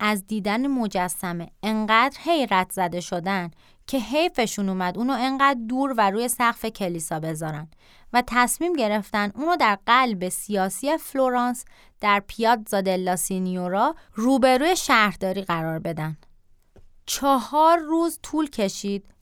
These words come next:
تا چهل تا مرد قوی هیکل تونستن مجسمه رو جابجا کنن.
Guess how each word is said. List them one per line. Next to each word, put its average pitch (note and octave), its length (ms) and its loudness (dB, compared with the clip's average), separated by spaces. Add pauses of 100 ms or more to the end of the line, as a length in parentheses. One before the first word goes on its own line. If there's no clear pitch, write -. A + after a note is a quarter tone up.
(220)
تا A#3 160 0
چهل A#3+ 540 -2
تا F#3 180 -2
مرد G#3+ 480 0
قوی F#3 360 0
هیکل G#3 500 -2 (380)
تونستن A#3 520 -2
مجسمه G3 720 0
رو D4 100 -2
جابجا F3 500 0
کنن. D3+ 400 -12